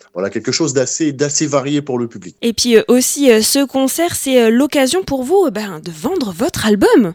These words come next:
Speaker 1: Eh oui, eh oui, eh oui, on a eu la chance, euh, de pouvoir enregistrer un, un nouveau C D en deux mille vingt-cinq et, euh, on en fera la sortie officielle, euh, lors de ce concert de gala.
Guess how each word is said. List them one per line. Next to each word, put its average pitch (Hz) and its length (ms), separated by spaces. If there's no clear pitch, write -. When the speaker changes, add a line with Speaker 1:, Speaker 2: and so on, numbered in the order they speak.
Speaker 1:
Eh 131 220
oui, 123 240
eh 113 80
oui, 120 220
eh 113 40
oui, 120 220
on 107 140
a 110 100
eu 107 240
la 104 140
chance, 139 440
euh, 107 460
de 104 80
pouvoir 113 300
enregistrer 120 480
un, 117 180
un 110 120
nouveau 131 260
C 120 180
D 135 220
en 110 280
deux 139 120
mille 151 180
vingt-cinq 127 640
et, 113 180
euh, 98 480
on 104 140
en 98 120
fera 113 420
la 107 120
sortie - 400
officielle, 123 640
euh, 104 180
lors 104 220
de 98 80
ce 98 300
concert 120 400
de 120 100
gala. 110 340